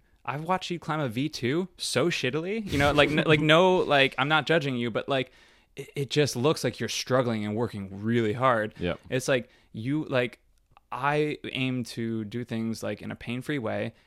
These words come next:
Speaker 1: and then just, like, in a super controlled fashion. Like, you know, I think of it like sloth climbing, you know, like, if you can climb it super controlled, super slow, you own every single movement. It's intentional. Like, you, you have ultimate control of what you're doing. And then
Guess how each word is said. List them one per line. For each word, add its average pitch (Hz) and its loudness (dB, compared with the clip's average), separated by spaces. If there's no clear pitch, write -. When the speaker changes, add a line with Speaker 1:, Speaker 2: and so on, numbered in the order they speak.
Speaker 1:
and 113 -4
then 120 -2
just, 113 -8
like, 98 -14
in 120 -6
a 95 -14
super - -6
controlled 107 -6
fashion. 104 -10
Like, 104 -8
you 113 -8
know, 110 -4
I 110 -6
think 127 -8
of 117 -4
it 104 -8
like 110 -4
sloth - -8
climbing, 101 -12
you 107 -4
know, 107 -4
like, 107 -4
if 107 -10
you 123 -6
can 151 -8
climb 110 -6
it - -12
super 131 -8
controlled, 101 -6
super - -8
slow, 104 -4
you 120 -8
own 120 -6
every 139 -4
single 120 -4
movement. 110 -4
It's - -12
intentional. 110 -8
Like, 101 -4
you, 127 -4
you 117 -6
have 113 -2
ultimate 135 -2
control 113 -4
of 104 -8
what 104 -6
you're 104 -8
doing. 98 -10
And 113 -4
then 113 -4